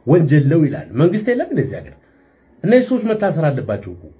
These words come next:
ምን ሌላ ምንም ክርክር አያስፈልግም። ታምራት ገለታ ምን አጠፋ ታዲያ? ምንም እኮ አላጠፋም ታምራት ገለታ። ይሄ ከታምራት ገለታ ሳንሻል ያው አሁን ይሄን ጠንቋይ ምን ይመስላል በመድኃኒዓለም?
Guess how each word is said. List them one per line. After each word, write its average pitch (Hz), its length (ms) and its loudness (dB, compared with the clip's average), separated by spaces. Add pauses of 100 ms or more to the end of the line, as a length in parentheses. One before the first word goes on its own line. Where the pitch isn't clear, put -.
(400)
ምን 202 160 4
ሌላ 208 180 4
ምንም 302 200 0
ክርክር 220 300 -2
አያስፈልግም። 131 360 -6
ታምራት 285 480 0
ገለታ 254 280 -2
ምን 247 160 2
አጠፋ 175 280 -4
ታዲያ? 87 280 -14 (720)
ምንም 302 180 6
እኮ - 120 -4
አላጠፋም 107 320 -6
ታምራት 95 280 -10
ገለታ። 80 220 -20 (760)
ይሄ 120 180 0
ከታምራት 156 460 2 (100)
ገለታ 147 260 4
ሳንሻል 143 360 -2
ያው 320 120 -2
አሁን 127 180 0
ይሄን 98 160 -6 (160)
ጠንቋይ 127 360 -2 (1200)
ምን 180 180 8
ይመስላል 147 420 0
በመድኃኒዓለም? 107 520 -8